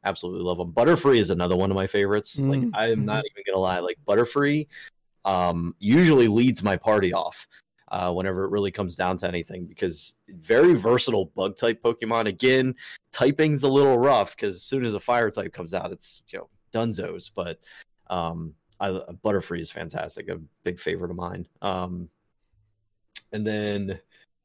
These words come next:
Speaker 1: I'm trying to think into the newer ones. Like, one's,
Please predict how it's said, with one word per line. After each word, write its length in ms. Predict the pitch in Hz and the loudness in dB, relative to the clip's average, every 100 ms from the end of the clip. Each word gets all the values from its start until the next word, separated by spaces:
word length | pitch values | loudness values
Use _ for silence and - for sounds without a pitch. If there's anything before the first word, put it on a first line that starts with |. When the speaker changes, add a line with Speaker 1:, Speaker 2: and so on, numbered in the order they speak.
| _ _ _ _ - | _ _ _ _ -8
Speaker 1:
I'm 120 | 110 | -2
trying 220 | 160 196 | 2 4
to 60 | 202 | 4
think 260 | 151 139 | 4 2
into 280 | 113 113 107 | 2 0 -2
the 80 | 95 | -2
newer 360 | 87 87 90 | 0 0 0
ones. 420 | 82 85 95 95 98 | 0 -4 -6 -8 -6
Like, 180 | 87 | -6
one's, 400 | 98 110 131 123 | -2 0 0 -2